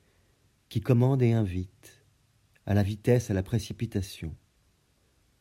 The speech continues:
Puis, la durée la transforme en marathon.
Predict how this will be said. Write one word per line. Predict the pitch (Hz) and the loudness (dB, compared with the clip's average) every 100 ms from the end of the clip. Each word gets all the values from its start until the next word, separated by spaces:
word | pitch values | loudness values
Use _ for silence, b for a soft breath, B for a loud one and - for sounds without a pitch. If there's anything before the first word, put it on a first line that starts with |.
| _ _ - | _ _ -6
Puis, | - 120 147 - _ _ 120 | 2 2 2 -4 _ _ 0
la | 123 | 0
durée | 117 127 107 127 160 _ _ _ _ _ - | 2 0 0 -2 -8 _ _ _ _ _ -2
la | 104 | 0
transforme | 117 - 151 107 | -2 -2 0 0
en | |
marathon. | 101 110 92 - 82 | 0 0 -4 -6 -14